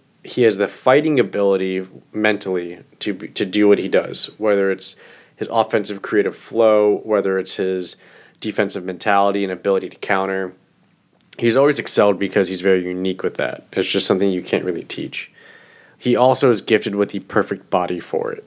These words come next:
He has long, strong limbs. He's fast. He's explosive and athletic. He's super strong. He has great reach. He has incredible mobility and flexibility.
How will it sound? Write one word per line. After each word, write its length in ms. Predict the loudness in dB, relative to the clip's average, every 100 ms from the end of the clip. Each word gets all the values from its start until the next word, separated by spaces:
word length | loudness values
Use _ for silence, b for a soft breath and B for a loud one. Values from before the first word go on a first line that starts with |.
| -6
He 160 | 0
has 120 | 2
long, 640 | 2 0 4 4 4 0 -4
strong 600 | -6 0 2 4 2 0
limbs. 500 | 2 2 2 0 -2 -8 B B B
He's 240 | B -4 -4
fast. 600 | 0 2 2 2 0 -4
He's 200 | -6 -6
explosive 720 | -4 -2 2 2 0 -6 -6
and 140 | -8
athletic. 540 | -8 -2 2 4 2 -2
He's 180 | -8 -6
super 300 | -8 -8 -8
strong. 600 | -8 0 4 4 4 2
He 160 | 0
has 140 | 0 0
great 320 | 0 -2 -2
reach. 320 | -2 -2 -2
He 140 | -2
has 180 | 0 -2
incredible 760 | -6 -6 -6 -2 2 4 4 2
mobility 520 | 2 4 6 6 4
and 100 | -2
flexibility. 880 | -4 -6 -6 -2 0 0 -2 -6